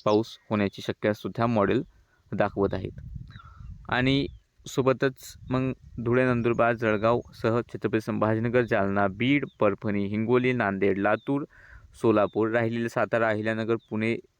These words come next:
सांगलीचे काय राहिलेले जे भाग आहेत, नंदुरबार, जळगाव,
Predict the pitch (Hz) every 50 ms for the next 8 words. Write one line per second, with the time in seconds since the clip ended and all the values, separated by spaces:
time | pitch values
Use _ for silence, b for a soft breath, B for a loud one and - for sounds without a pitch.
0 | _ _ - - - 127 113 101 101 104 104 - - 107 113 113 113 117 110 107
1 | 107 107 104 98 110 98 104 107 98 98 101 101 117 110 107 104 101 101 98 107
2 | 107 101 98 101 101 101 101 110